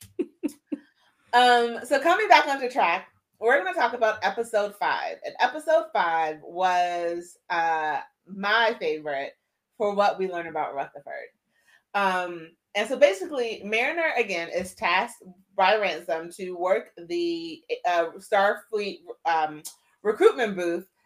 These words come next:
at an alien job fair. And she doesn't like it because she's like, "No one ever really stars,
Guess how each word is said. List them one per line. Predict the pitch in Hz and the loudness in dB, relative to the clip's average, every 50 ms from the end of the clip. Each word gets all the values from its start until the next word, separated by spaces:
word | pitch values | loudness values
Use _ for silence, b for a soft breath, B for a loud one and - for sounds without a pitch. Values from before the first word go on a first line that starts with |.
| _ - | _ 4
at | 185 196 202 | 4 4 4
an | 196 - | 4 2
alien | 175 175 175 175 175 175 175 | 0 0 0 -2 -4 -4 0
job | 190 208 202 196 196 - | 2 4 4 4 2 0
fair. | 160 139 127 123 - | -2 -4 -4 -4 -4
And | 156 165 - | -6 -8 -10
she | - - 269 277 277 | -10 -8 -6 -2 2
doesn't | 277 262 247 220 196 | 2 2 2 0 -2
like | 175 156 156 156 - | -2 -2 -2 -2 0
it | 165 160 160 160 | 0 0 0 0
because | 170 170 175 170 180 | -2 -4 -6 -6 -6
she's | - 220 208 | -6 -6 -4
like, | 196 190 190 | -2 -2 0
"No | 196 214 233 | 0 0 2
one | 262 262 247 | 2 4 4
ever | 233 220 208 | 4 4 2
really | 208 214 202 202 | 0 -2 -2 -4
stars, | 208 - 196 190 190 190 185 | 0 2 4 4 4 4 0